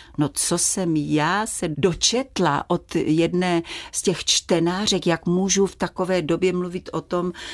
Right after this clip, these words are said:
že jsem dostala kytku k výročí, jo, z těch žlutých Gerbera, že, no, prostě úplně to pochopila špatně a tehdy jsem si říkala, já zase nemůžu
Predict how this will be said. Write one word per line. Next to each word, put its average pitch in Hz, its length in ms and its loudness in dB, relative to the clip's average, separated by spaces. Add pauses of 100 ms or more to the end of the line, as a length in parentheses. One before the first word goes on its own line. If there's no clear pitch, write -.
(200)
že 160 140 -2
jsem 175 220 0
dostala 175 440 0
kytku 170 440 -4
k 175 100 -12
výročí, 175 760 2 (140)
jo, 160 220 2
z - 200 -2
těch 165 240 -2
žlutých 170 420 0
Gerbera, 165 520 0
že, 160 200 0 (320)
no, 165 80 4
prostě 180 440 2
úplně 247 600 0
to 262 180 -2
pochopila 233 640 -2
špatně 180 480 -4
a 175 100 -6 (120)
tehdy 226 280 0
jsem 208 160 -6
si - 140 -6
říkala, 208 360 -4 (420)
já 156 300 2
zase 165 500 0 (100)
nemůžu 180 500 0